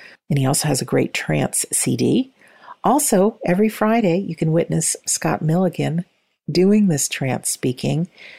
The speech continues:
and also join him and myself on one of our live classes that happen every week. And of course, we have our free Sunday gathering with a medium demonstration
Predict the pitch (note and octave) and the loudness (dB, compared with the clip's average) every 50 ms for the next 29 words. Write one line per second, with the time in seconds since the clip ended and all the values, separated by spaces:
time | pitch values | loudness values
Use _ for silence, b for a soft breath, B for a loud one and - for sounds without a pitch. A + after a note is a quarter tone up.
0 | B B B - - C3+ D#3 G3+ A3+ - - C4 A#3 A3+ A3 - - G3+ G3+ G3+ | B B B 0 2 2 2 2 2 2 2 2 2 2 2 0 0 2 2 2
1 | G#3 G3+ G3 F#3+ - - - G#3 G#3+ A3 A#3+ - - F#3+ F#3 F3+ F#3 F#3 F#3 - | 2 2 -2 -4 -4 -2 0 2 2 0 0 0 0 2 2 4 4 2 2 0
2 | - - C#4 C#4 A3+ - - - - F3+ F3+ F3 F3 F3+ F3+ F#3 F3 E3+ E3+ E3+ | 0 0 2 2 2 0 0 -2 -2 0 0 2 2 2 2 0 0 0 0 2
3 | F3 F3 E3+ E3 E3 D#3+ E3 E3 - - - - E3 E3+ F#3 G3 - - - - | 2 2 2 2 2 2 0 -2 -4 -6 -4 -2 0 0 0 0 -2 -2 -2 -4
4 | C3 - - - B2 A#2 A#2 B2 - B2 B2+ B2 B2+ B B B B E3 C#3 C3+ | -2 -2 -4 -4 -2 -4 -4 -4 -4 -4 -6 -6 -6 B B B B 0 0 0
5 | - - D#3 D#3+ D#3+ E3 D#3+ _ - D#3+ C#3+ C#3 C#3 B2 - - - - _ B | 0 0 0 2 2 0 0 _ -6 -4 0 0 0 0 -2 -4 -10 -20 _ B
6 | B _ _ _ _ - - D#3+ D#3 E3 - - - C#4+ C#4+ G#3+ - - C#3+ C3+ | B _ _ _ _ -2 0 2 2 2 0 0 0 2 2 2 2 2 2 2
7 | C#3 C3 B2 B2+ A#2+ A#2+ - - - C3+ B2 A#2+ - - - - B2+ B2 A#2+ A#2 | 2 2 2 2 0 -2 -2 -4 -2 0 0 0 -2 -2 -2 -2 0 0 2 0
8 | A2 - C3 D3+ F#3+ G3 B2+ A#2 A#2 A#2 A#2+ - - D3 D3 - A3 B3 C#4 C#4+ | 2 2 2 2 2 0 0 0 -2 -4 -4 -4 -4 -2 0 2 2 4 4 2
9 | B3 D3 C3 C3 C3 B2 - B2+ B2+ B2+ B2 - - - B2+ B2 B2+ B2 - B2+ | 2 2 2 2 0 0 0 0 0 0 -2 -2 -2 0 0 0 0 0 -2 -2
10 | A#2+ B2+ | -4 -4